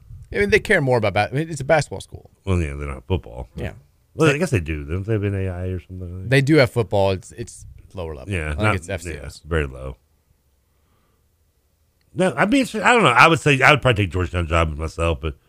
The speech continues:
Speaker 1: Same.
Speaker 2: I mean, Notre Dame's still an intriguing job. Now, is it?
Speaker 1: I think Rick, if we're talking Rick Pitino,
Speaker 2: I mean, if you're
Speaker 1: I think
Speaker 2: Notre
Speaker 1: it's down to
Speaker 2: Dame,
Speaker 1: Georgetown, Saint John's.
Speaker 2: you look at the last two times Notre Dame's hired a coach. I mean, they hired Matt Doherty as an, as an assistant at North Carolina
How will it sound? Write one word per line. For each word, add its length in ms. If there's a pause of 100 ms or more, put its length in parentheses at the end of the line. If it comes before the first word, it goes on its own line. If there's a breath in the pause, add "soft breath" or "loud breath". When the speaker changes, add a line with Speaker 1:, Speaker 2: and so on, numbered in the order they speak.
Speaker 1:
Same. 260 (160 soft breath)
Speaker 2:
I 60
mean, 120
Notre 160
Dame's 240
still 180
an 100
intriguing 420
job. 440
Now, 260
is 160
it? 220 (2000 soft breath)
Speaker 1:
I 120
think 160
Rick, 180
if 140
we're 60
talking 260
Rick 120
Pitino, 280
Speaker 2:
I 40
mean, 100
if 60
you're 100
Speaker 1:
I 60
think 80
Speaker 2:
Notre 100
Speaker 1:
it's 80
down 300
to 60
Speaker 2:
Dame, 40
Speaker 1:
Georgetown, 500
Saint 220
John's. 120
Speaker 2:
you 60
look 100
at 60
the 80
last 240
two 120
times 320
Notre 140
Dame's 180
hired 200
a 40
coach. 360
I 40
mean, 140
they 100
hired 320
Matt 200
Doherty 300
as 100
an, 480
as 180
an 60
assistant 440
at 40
North 180
Carolina 520